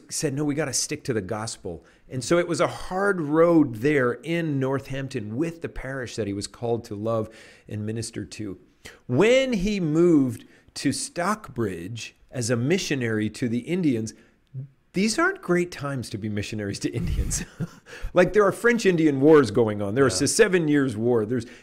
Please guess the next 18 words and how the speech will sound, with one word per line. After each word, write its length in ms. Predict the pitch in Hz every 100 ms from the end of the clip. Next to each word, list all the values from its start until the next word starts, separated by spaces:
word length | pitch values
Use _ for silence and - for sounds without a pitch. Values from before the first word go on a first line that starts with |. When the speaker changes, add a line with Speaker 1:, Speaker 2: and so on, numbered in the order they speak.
| -
Speaker 1:
these 240 | 147 -
things 280 | 214 226 147
where 380 | 135 135 127 - - _
the 80 | 131
British 500 | 110 190 202 196 -
and 120 | 131
the 60 | 120
French 540 | - 175 180 175 - - _ -
are, 340 | 135 131 131
um, 380 | 127 117 113 113 _ _ _ -
are 240 | 131 120
co-opting 960 | - - - 214 220 143 185 - 135 120
different 300 | 135 143 139
Indian 440 | 131 127 123 110
nations 520 | 117 120 - 90 104
or 100 | 110
Indian 240 | 107 117 104
tribes 320 | - 139 107